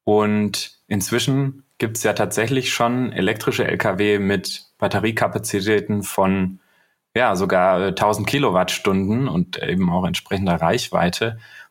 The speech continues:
Das war damals noch gar nicht abzusehen, dass das so schnell geht.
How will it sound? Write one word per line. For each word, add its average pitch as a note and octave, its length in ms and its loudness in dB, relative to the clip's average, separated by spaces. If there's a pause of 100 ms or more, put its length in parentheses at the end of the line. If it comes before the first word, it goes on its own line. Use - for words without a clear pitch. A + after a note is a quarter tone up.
Das - 200 -6
war F2+ 100 2
damals G2+ 440 0
noch F#2+ 140 -2
gar F#2+ 160 2
nicht G2+ 220 -2
abzusehen, G2 560 0
dass F2+ 180 0
das - 240 -4
so F#2+ 140 0
schnell G2 280 0
geht. F#2+ 320 -2